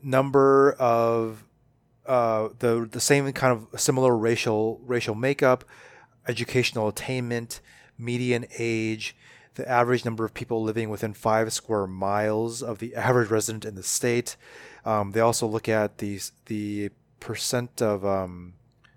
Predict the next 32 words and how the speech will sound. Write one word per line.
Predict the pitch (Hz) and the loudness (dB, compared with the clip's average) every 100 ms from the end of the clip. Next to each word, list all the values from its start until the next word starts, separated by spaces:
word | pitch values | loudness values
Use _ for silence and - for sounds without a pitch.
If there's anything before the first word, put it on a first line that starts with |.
| _ 117 | _ -6
white | 104 113 117 | 2 2 0
and | 123 104 95 _ _ _ 147 | -6 -10 -14 _ _ _ -10
evangelical | 127 120 113 98 104 107 110 101 95 | -4 -2 -2 -2 0 0 -2 -8 -10
Christians. | - 151 - 139 131 131 127 - - - - - - _ | -2 -2 -2 -6 -6 -8 -8 -10 -14 -20 -20 -20 -20 _
And | 127 117 113 107 101 | -2 0 0 -2 -6
the | 113 | 4
data | 160 208 | 6 6
sets | - | 4
they | 147 | 0
use | 127 123 | 2 2
are | 110 | 2
just, | 104 123 | 2 0
like, | 117 104 - _ _ | 0 -4 -12 _ _
simple | - 127 127 | -4 -2 -2
C | - 123 | -2 -2
S | 113 - | -2 -2
Vs | 113 104 | -4 -4
that | 101 | -4
have | - 117 117 113 | 0 4 6 4
all | 113 | 0
this | 107 107 | -2 -4
data | 104 95 | -4 -4
by | 98 90 85 | -4 -6 -6
state. | - - 135 113 - - - - - | -4 0 2 0 -8 -20 -20 -20 -6
And | 120 117 | -4 -2
so | 117 | 0
they | 120 | -2
take | - 151 - | 0 0 0
these | 135 113 | -4 0
nine | 117 | 0
different | 110 104 | 0 -2
factors, | 139 165 - 95 95 | 2 2 2 -4 -6